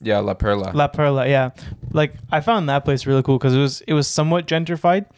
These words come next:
Speaker 1: Yeah.
Speaker 2: Like, I think, I think the prices were still, like, low, but, like, the, the neighborhood got a lot safer.
Speaker 1: Yeah.
Speaker 2: Like, I remember hearing, like, a long time ago, like, San Juan was not a safe place.
Speaker 1: Right.
Speaker 2: But walking around felt fine. Maybe, like, I remember them telling us near the airport, like, it was kinda sketchy.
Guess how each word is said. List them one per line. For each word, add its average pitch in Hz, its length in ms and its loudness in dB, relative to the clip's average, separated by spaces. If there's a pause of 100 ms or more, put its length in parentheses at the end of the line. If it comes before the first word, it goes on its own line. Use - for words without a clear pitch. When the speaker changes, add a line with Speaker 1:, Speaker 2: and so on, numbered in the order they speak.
(120)
Speaker 1:
Yeah. 92 220 -6
Speaker 2:
Like, 147 120 -2
I 156 40 2
think, 202 300 -2
I 156 40 -2
think 185 140 2
the 156 80 0
prices 135 400 -2
were 131 140 -2
still, 135 480 0
like, 127 240 -2
low, 123 280 4
but, 147 160 0
like, 123 160 -4
the, 131 140 0
the 131 160 0
neighborhood 131 340 2
got 127 140 2
a 123 80 0
lot 127 220 2
safer. 160 440 -2 (120)
Speaker 1:
Yeah. 85 280 -8
Speaker 2:
Like, 156 160 0
I 196 40 0
remember 262 200 2
hearing, 147 520 2
like, 127 120 0
a 131 40 0
long 131 240 4
time 131 180 2
ago, 123 180 2
like, 120 200 0
San 131 280 2
Juan 127 480 2
was 123 160 0
not 127 200 4
a 123 200 0
safe 131 280 0
place. 127 340 0 (140)
Speaker 1:
Right. 87 200 -6
Speaker 2:
But 139 120 0
walking 175 340 2
around 131 280 0
felt - 300 -2 (140)
fine. 139 420 0
Maybe, 180 220 2
like, 165 120 0
I - 40 -6
remember 202 240 0
them 160 180 -2
telling 143 240 0
us 131 120 -4
near 135 160 2
the 131 120 -2
airport, 135 400 0
like, 135 160 -2
it 143 60 0
was 135 400 -2
kinda 139 220 0
sketchy. 170 480 -2